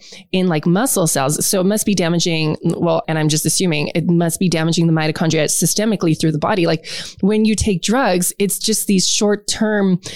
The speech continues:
gains, but long-term deficits, right? So, uh, Doctor Fuhrman, tell us a little bit about the latest in nutritional research in the past decade. And because there's so much coming out, right? Like,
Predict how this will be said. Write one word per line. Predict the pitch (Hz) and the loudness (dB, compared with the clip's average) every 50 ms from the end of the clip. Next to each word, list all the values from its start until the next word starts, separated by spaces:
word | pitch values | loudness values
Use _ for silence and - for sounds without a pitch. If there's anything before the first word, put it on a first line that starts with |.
| - - - - - | -16 -16 -14 -6 -2
gains, | 175 202 220 269 294 233 185 185 180 175 | 0 0 2 2 2 2 2 2 2 0
but | 180 190 175 170 | 2 0 2 2
long-term | 175 170 175 175 180 190 202 202 190 - - - 196 196 190 180 165 | 2 2 2 2 2 2 2 2 0 0 0 0 0 0 2 0 0
deficits, | - 175 196 - - 151 151 - - - - - - - | 0 0 -2 0 0 -2 -2 -2 -2 -4 -4 -4 -4 -2
right? | - 156 156 170 202 202 - - - - - - - - _ - | -2 -2 0 -2 -2 -4 -6 -10 -14 -12 -12 -12 -12 -14 _ -6
So, | - - 262 240 233 226 | -4 0 2 2 2 2
uh, | - 214 214 196 - | 2 2 2 2 2
Doctor | 196 - 269 277 269 277 - 285 269 | 0 0 0 0 -2 0 0 0 0
Fuhrman, | 226 - 208 196 202 180 170 - - - - - | 0 0 0 0 2 2 0 0 -2 -4 -6 -4
tell | - - 302 339 | -2 0 2 2
us | 392 370 - | 2 2 2
a | 240 | 2
little | 240 226 220 226 | 2 2 2 2
bit | 214 220 202 | 2 0 0
about | 196 202 185 175 165 165 - - | 0 0 0 0 0 -2 -2 -2
the | 202 196 | 0 2
latest | 196 196 202 214 233 277 302 311 277 - | 4 4 4 4 4 4 4 2 2 0
in | - 196 190 | 0 2 2
nutritional | 190 175 - - - 180 - - 190 175 160 156 151 | 2 2 0 0 0 0 2 2 2 2 2 2 2
research | 143 160 160 151 147 - - 156 139 139 - | 4 4 4 2 2 2 0 0 0 0 0
in | - 156 | 0 0
the | 151 | 0
past | - - - 135 151 175 - - | 0 -2 -2 -2 0 -2 -2 0
decade. | 165 156 160 - 156 151 147 151 - - | 0 -2 -2 0 -2 0 0 0 0 0
And | - 160 160 160 160 - - - - - - - - | 0 0 0 0 -2 -4 -8 -10 -10 -12 -12 -6 -2
because | 220 226 - 254 240 202 196 | 0 0 2 2 2 2 2
there's | 226 233 226 214 - | 2 2 0 0 -2
so | - - - - - 285 285 269 | -2 -2 -2 0 2 2 4 4
much | 240 214 214 202 170 151 - | 4 4 4 2 0 -2 -4
coming | - - 185 175 170 165 156 | -2 0 0 2 2 2 2
out, | 147 131 - - | 0 -2 -2 -2
right? | - 143 143 156 175 - | -2 -2 0 0 -2 0
Like, | - 190 180 - | 0 -2 -2 -2